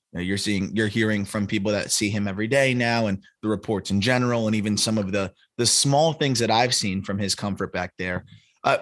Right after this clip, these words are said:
but even if it doesn't work out back there, his bat has the potential to be two eighty-five, thirty home runs,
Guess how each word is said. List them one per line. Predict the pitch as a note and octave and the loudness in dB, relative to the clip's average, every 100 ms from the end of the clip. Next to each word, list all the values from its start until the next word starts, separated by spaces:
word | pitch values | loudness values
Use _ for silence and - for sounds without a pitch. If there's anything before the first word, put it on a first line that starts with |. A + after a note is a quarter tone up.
| - | -2
but | A#2+ D#3 | -2 2
even | F3 F3 | 2 2
if | D#3+ | 0
it | B2 | 2
doesn't | C#3+ D3+ E3 | 2 4 4
work | C3+ A2+ | 2 2
out | A2 A2 | 0 0
back | E2+ E2+ - | -2 -6 -6
there, | E2+ F2 - _ _ | -6 -6 -12 _ _
his | D#3 F#3 | 2 2
bat | B2 B2+ B2 C#3+ - - | 2 4 4 4 2 -2
has | B2+ C3 B2 | 2 2 2
the | |
potential | A2+ A2+ A#2 A2+ C3 A#2 | -2 0 0 0 0 0
to | |
be | G2+ G#2+ | 0 -2
two | G#2 - B2+ | -2 0 2
eighty-five, | C3 C3 B2+ A2 G#2 G#2 G2 - _ _ - | 2 2 0 2 4 2 -2 -10 _ _ -2
thirty | C3 C3 B2 | 2 4 4
home | A#2 A#2 G#2+ | 4 2 2
runs, | G2 F#2+ F#2 F#2 - | 2 0 0 -2 -4